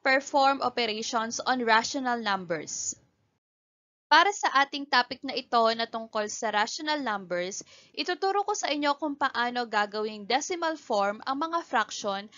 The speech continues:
at kung paano gagawing fraction form ang mga given na naka-decimal form. At ipapakita ko sa inyo kung paano mag-add, subtract, multiply, at mag-divide ng rational numbers.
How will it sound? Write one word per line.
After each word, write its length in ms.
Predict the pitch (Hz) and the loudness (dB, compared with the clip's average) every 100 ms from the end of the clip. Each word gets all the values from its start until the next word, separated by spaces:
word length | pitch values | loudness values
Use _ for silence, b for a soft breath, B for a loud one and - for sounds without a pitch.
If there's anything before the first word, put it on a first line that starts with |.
| B B B | B B B
at 80 | 349 - | -2 0
kung 160 | 370 392 | -4 0
paano 480 | 359 - 269 269 277 | 0 2 2 2 0
gagawing 480 | 226 214 220 220 214 | 0 0 -2 -6 -8
fraction 560 | - 320 330 - 330 | 0 0 0 -4 -6
form 400 | 320 247 208 202 - | -6 0 0 0 -4
ang 80 | 320 | -2
mga 220 | 359 359 311 | 0 0 -2
given 420 | 233 233 196 202 220 | -4 -6 -2 -2 0
na 80 | 294 | -2
naka-decimal 800 | 320 320 262 190 190 214 196 185 | -2 0 0 0 -2 -4 -4 -6
form. 480 | - 233 190 170 - _ _ _ _ _ _ _ _ _ - | -2 0 0 -2 -10 _ _ _ _ _ _ _ _ _ 0
At 160 | 285 339 | 0 2
ipapakita 640 | 311 339 370 370 339 330 | 4 6 6 4 -4 0
ko 80 | 320 | 0
sa 160 | - | 0
inyo 400 | - 262 240 262 | -4 0 2 2
kung 160 | 294 269 | -2 -4
paano 400 | 165 208 208 202 | 0 0 0 -4
mag-add, 560 | 190 185 - 196 214 254 226 b b | -4 -4 -2 2 2 0 -8 b b
subtract, 720 | - 220 - 208 196 220 - _ _ - | -6 -6 -6 0 2 2 -2 _ _ -6
multiply, 720 | 262 339 359 - 247 208 214 233 | -4 -2 -4 -2 0 2 0 0
at 160 | 233 220 240 | -2 -2 0
mag-divide 720 | 294 285 320 233 208 214 202 | 0 0 -2 2 2 2 -4
ng 160 | 233 | -4
rational 560 | 240 254 - 285 262 247 | 2 2 2 -2 -2 0
numbers. 720 | 208 196 180 165 156 - - | 0 -2 -2 -4 -4 -6 -6